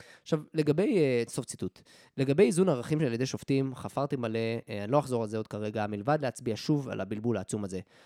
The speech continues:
תפקיד השופט הוא לא לעסוק באיזון ערכים. אלו הציבור ונציגיו שמאזנים את הערכים, ושהם מחוקקים את ההחלטה,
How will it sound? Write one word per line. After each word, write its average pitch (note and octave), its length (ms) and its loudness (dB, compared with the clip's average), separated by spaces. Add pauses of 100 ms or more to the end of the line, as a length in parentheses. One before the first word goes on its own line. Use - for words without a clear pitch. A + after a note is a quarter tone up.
(160)
תפקיד - 340 0
השופט C3+ 520 0
הוא - 160 -4
לא C#3 220 2
לעסוק A2 360 -2
באיזון G2+ 280 -6
ערכים. F#2+ 420 -8 (280)
אלו C#3 220 4 (100)
הציבור C3 760 -2 (180)
ונציגיו B2 800 0 (160)
שמאזנים A2 500 -6
את G#2+ 100 -8
הערכים, G#2+ 400 -2 (380)
ושהם C3+ 640 -2
מחוקקים E3 560 0
את G#3 100 2
ההחלטה, F#3 460 0